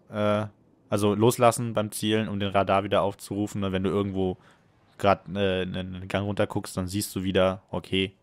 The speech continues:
kommt da Gegner, kommt da nicht Gegner. Und ja, beziehungsweise einmal kurz einen Anschlag nehmen, da ist der Radar nur kurzzeitig weg. Und dann siehst du, hast du den eigentlich auch immer, immer sichtbar.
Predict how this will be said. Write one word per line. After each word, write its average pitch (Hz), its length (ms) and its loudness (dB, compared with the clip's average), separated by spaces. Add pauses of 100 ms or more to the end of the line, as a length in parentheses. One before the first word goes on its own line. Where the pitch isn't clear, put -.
kommt 95 200 -2
da 90 60 -2
Gegner, 95 280 -6
kommt 92 200 -6
da 87 60 -4
nicht 113 160 -6
Gegner. 104 360 -4 (760)
Und 92 320 -4 (1400)
ja, 87 220 0 (160)
beziehungsweise 104 560 4
einmal 104 200 2
kurz - 280 2
einen 107 80 -4
Anschlag - 300 -2
nehmen, 101 160 0
da 95 80 2
ist - 100 -4
der 98 100 2
Radar 98 200 4
nur 101 100 0
kurzzeitig 95 560 -2
weg. - 200 -4 (100)
Und 95 80 -8
dann 90 100 -6
siehst 95 240 -8
du, 92 160 -6
hast 90 160 -10
du 95 60 -4
den 90 100 -6
eigentlich 90 220 -4
auch 92 100 -4
immer, 90 320 -2 (460)
immer 101 160 0
sichtbar. 85 460 -2